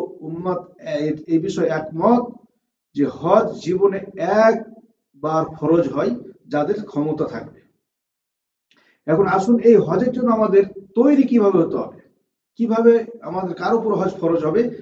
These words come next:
বা কিভাবে আমাদের, আহ, তৈরি হতে হবে হজের জন্য। সর্বপ্রথম কথা হলো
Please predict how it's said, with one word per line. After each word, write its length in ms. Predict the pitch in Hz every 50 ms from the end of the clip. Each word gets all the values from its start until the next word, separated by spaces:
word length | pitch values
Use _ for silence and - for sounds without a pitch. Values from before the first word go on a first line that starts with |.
| - - - _ _
বা 120 | 147 147 147
কিভাবে 380 | - - 214 - 220 226 220
আমাদের, 340 | 202 196 190 175 175 196 196 185 - - - - - _ _ -
আহ, 500 | 156 160 165 165 165 165 - 127 - - - _ _ _ _ _ _
তৈরি 240 | 202 226 226 214 190
হতে 200 | 175 160 - 165
হবে 120 | 156 147
হজের 220 | 139 147 135 135
জন্য। 240 | - 123 117 110 - - - _ _ _ _ _ _ _ _ _ _ _ _ _ _
সর্বপ্রথম 580 | - 214 226 220 226 220 196 196 - 208 220 214
কথা 280 | 190 190 185 190 185
হলো 320 | 185 196 202 214 214 220